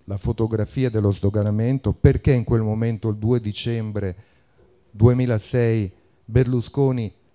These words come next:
tira dentro questi qua, no? La fiamma tricolore, la Mussolini e tutti. Perché? Perché alle elezioni precedenti aveva perso per venticinquemila voti, no? Quindi non voleva perdersi neanche un voto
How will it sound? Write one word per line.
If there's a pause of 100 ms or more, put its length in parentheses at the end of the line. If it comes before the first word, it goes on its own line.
(160)
tira
dentro
questi
qua,
no? (220)
La
fiamma
tricolore,
la
Mussolini (360)
e
tutti.
Perché? (360)
Perché
alle
elezioni
precedenti
aveva
perso
per
venticinquemila
voti, (540)
no? (540)
Quindi
non
voleva
perdersi
neanche
un
voto